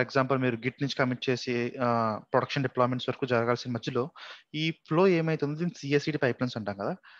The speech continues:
ఇలాంటప్పుడు మనం డైరెక్ట్ మధ్యలో వెళ్ళి కన్సోల్లో లాగిన్ అయ్యి కన్సోల్లో చేయడానికి అవ్వదు కాబట్టి మన సిఎల్ఐ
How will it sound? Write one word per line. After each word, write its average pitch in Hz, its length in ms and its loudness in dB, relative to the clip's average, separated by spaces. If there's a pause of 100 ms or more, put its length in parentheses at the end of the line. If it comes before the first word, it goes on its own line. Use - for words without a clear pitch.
(280)
ఇలాంటప్పుడు 202 560 2
మనం 180 180 -2
డైరెక్ట్ 143 300 2 (120)
మధ్యలో 147 340 4
వెళ్ళి 143 140 2 (120)
కన్సోల్లో 135 400 2
లాగిన్ 120 280 2
అయ్యి 123 160 -2
కన్సోల్లో 123 340 0
చేయడానికి 120 280 0
అవ్వదు 104 240 -4
కాబట్టి 101 320 -6 (300)
మన 151 80 -2 (120)
సిఎల్ఐ 165 380 2